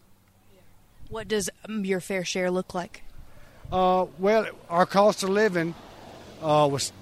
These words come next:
Speaker 2: was given up in two thousand and nine, so you can just imagine if you add that cost of living back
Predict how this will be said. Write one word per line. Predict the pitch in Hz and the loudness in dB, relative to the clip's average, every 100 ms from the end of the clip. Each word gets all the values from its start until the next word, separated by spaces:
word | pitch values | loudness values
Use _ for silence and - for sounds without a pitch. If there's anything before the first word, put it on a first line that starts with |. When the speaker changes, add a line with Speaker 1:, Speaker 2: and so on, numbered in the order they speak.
| - - - 147 | -20 -20 -14 -8
Speaker 2:
was | 139 127 - | -6 -6 -2
given | 185 165 156 | 0 0 0
up | 156 160 - | 0 -2 -4
in | 131 | -10
two | - 175 | -6 -6
thousand | - 156 160 156 147 | -2 0 0 -2 -4
and | 135 127 | -4 -4
nine, | 143 156 131 127 127 - _ _ | -4 -4 -4 -8 -10 -14 _ _
so | - 160 | -6 -2
you | 151 180 | -2 -2
can | 170 | -4
just | 165 - | -6 -6
imagine | 156 156 165 165 143 127 104 _ _ _ | -6 -6 -4 -6 -6 -10 -12 _ _ _
if | 139 156 | -12 -6
you | 156 | -2
add | 147 147 | 0 -2
that | - | -6
cost | 156 151 - | -4 -4 -4
of | 143 | -4
living | 147 131 | -4 -4
back | 127 135 135 | -4 -6 -6